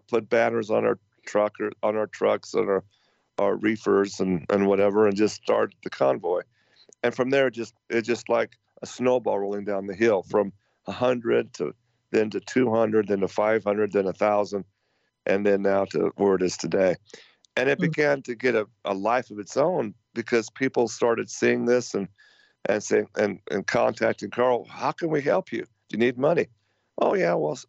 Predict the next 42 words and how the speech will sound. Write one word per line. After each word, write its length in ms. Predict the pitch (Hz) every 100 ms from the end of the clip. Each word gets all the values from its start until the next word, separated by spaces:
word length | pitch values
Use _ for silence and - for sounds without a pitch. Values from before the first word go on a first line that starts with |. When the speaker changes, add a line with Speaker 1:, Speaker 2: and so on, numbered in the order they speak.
| -
Speaker 1:
uh, 80 | 127
why 180 | 151 170
not? 220 | 175 135
I'll, 220 | 117 - -
um, 420 | - 123 117 110 _ _ _ - _ _ _ _ 113
I'll, 220 | 123 120
I'll 140 | 120 123
do 180 | 131 131
a 20 |
little 240 | 127 120 -
GoFundMe 720 | 123 127 123 135 139 123 101
page. 540 | - 101 98 107 - - _ - - _ _ _ _ _ 117
And 380 | 110 110 113
if 120 | 113 123
you 100 | 117
wanna 220 | 123 120
just, 360 | 120 117 - 113
uh, 220 | 110 107 - - -
um, 460 | 92 101 101 101 90 _ _
spread 380 | - - 131 123
the 80 | 104
word, 400 | 110 139 123 113 _ _ _ _
give 220 | - 165
us 140 | 170 -
what 180 | 143
you 60 | -
can, 540 | - 117 117 120 123 -
a 40 | -
dollar, 540 | 104 107 113 117 117 _
five 320 | - 101 113 113
dollar, 340 | 107 107 110
ten 300 | - 107 107
dollar, 360 | 104 104 107 98
whatever. 480 | 110 113 98 101 107 _ _ _ -
Uh, 160 | - 101
take 220 | - 120 120
a 40 |
little 200 | 123 117
bit 160 | 107 117
of 100 | 110
a 40 |
le-, 260 | 107 110